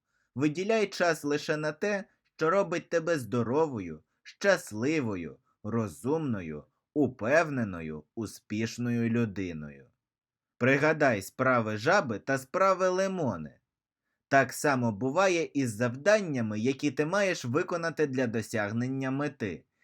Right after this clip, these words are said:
Іноді ти сприймаєш їх як нудні або складні. Необхідно зробити виконання цих завдань цікавим. Наприклад, маєш бажання удосконалити знання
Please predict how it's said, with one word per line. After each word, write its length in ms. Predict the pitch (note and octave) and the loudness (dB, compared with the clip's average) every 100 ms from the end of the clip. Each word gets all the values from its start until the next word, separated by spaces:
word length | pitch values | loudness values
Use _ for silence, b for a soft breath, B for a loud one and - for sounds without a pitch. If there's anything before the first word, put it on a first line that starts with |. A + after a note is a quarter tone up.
| _ _ | _ _
Іноді 520 | - G3+ G#3+ G3 D#3 F3 | -4 -2 0 -2 -4 -6
ти 240 | - B2 | -4 -6
сприймаєш 800 | B2 - G#2+ G#2+ D3+ F3+ F3+ - | -6 -6 -4 -2 0 0 -2 -4
їх 240 | C#3+ D3 A2 | -2 -2 0
як 300 | A#2 A2 G2+ | -2 -2 -4
нудні 640 | G2 D#2+ F#2+ G#2+ C3 B2+ | -8 -8 -6 -4 -4 -6
або 340 | - G2 D#2+ E2 | -8 -8 -8 -14
складні. 760 | - A2+ A#2 A#2 G2+ F#2+ D#2 _ _ _ _ _ _ _ _ | -10 -4 -2 -2 -4 -10 -12 _ _ _ _ _ _ _ _
Необхідно 680 | - D3 E3 - G#3 G#3+ F#3 | -4 0 0 -2 -2 0 0
зробити 540 | D#3 D3+ D#3+ D#3+ D#3 C3+ | 0 2 2 2 0 0
виконання 720 | C3+ C3 D3+ D3+ C#3 C3 C3 | -2 -2 -2 0 -2 -2 -4
цих 320 | - C#3 A#2+ | -2 -2 0
завдань 540 | A#2+ D3 D3+ G3+ G#3 | 0 -2 2 0 0
цікавим. 800 | F3+ - G3+ F3+ D3 F#2 D#2 D2 _ _ _ | -4 -6 -4 2 2 2 -6 -14 _ _ _
Наприклад, 720 | A2 A#2 E3 A3 A3 D3 G#2 _ _ | -2 -2 2 2 4 0 0 _ _
маєш 420 | B2 D#3 D3+ C3+ | 0 2 4 2
бажання 680 | A#2+ D3 D#3+ E3 D3 C#3+ C#3 | 2 0 2 2 0 -4 -4
удосконалити 920 | D3+ D3+ D3+ D3 D3+ D3+ D3 C#3 B2+ | -2 2 2 2 -2 0 0 0 -2
знання 440 | C3+ D3 D3+ D#3 | -2 -2 -2 -2